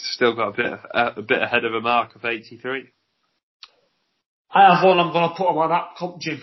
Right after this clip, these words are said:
Speaker 2: in the two twenty-five, uh, long distance handicap there over the two miles. It's a, it's a race really where the Chester Plate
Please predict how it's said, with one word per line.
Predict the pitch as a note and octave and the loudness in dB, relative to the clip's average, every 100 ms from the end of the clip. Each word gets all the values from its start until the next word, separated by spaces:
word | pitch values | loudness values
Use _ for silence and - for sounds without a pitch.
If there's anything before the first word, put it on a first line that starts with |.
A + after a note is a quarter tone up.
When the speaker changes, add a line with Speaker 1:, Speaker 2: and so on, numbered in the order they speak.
| - _ _ _ | -18 _ _ _
Speaker 2:
in | - D#3+ | -6 -4
the | D3+ D3 | -4 -4
two | - E3+ E3+ | -2 -2 0
twenty-five, | E3 D3 - C3+ D#3+ D#3 D3+ C#3+ - _ _ _ _ _ | -4 -4 -8 0 4 8 6 4 -8 _ _ _ _ _
uh, | D3+ D3 C#3 D3 - _ _ _ _ _ | 6 6 6 2 -2 _ _ _ _ _
long | E3+ D3+ D#3+ | 0 2 2
distance | D3 C3+ - C#3 C#3 | -4 -6 -6 -10 -6
handicap | C#3+ C3+ C3+ - C#3 - | -6 -4 -8 -8 -10 -2
there | C#3 C#3+ | 0 4
over | D3 C#3 C3+ | 2 2 -2
the | B2 | -4
two | D3+ C#3+ | -4 -4
miles. | C3 B2+ B2+ B2 - - - _ _ _ _ _ _ _ _ _ _ _ _ _ _ _ - | -2 0 0 -2 -8 -14 -20 _ _ _ _ _ _ _ _ _ _ _ _ _ _ _ -2
It's | F#3+ - A3+ | 0 2 4
a, | A3 | 4
it's | G3 G3 G#3+ | 2 4 4
a | |
race | A3 A3 F#3+ - - - E3 | 6 6 4 2 0 -8 4
really | G3 G3+ G3+ | 6 6 8
where | F#3 F3+ | 8 6
the | F3+ | 4
Chester | G3 E3 - F#3 - | 2 0 0 -2 -4
Plate | F#3 F#3 D3+ - | 2 2 2 -4